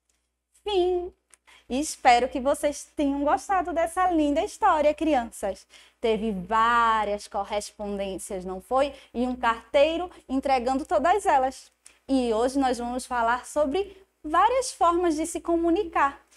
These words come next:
Vamos falar sobre os meios de comunicação. Vem comigo então, tá bom?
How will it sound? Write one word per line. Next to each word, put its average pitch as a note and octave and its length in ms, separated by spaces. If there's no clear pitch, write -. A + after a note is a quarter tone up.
Vamos A#3+ 260
falar A#3 280
sobre B3+ 320
os D#4 100
meios C4 380
de C#4 60
comunicação. E4 840
Vem A#3 220
comigo F#4 420
então, D4 320
tá G#3+ 200
bom? C4+ 380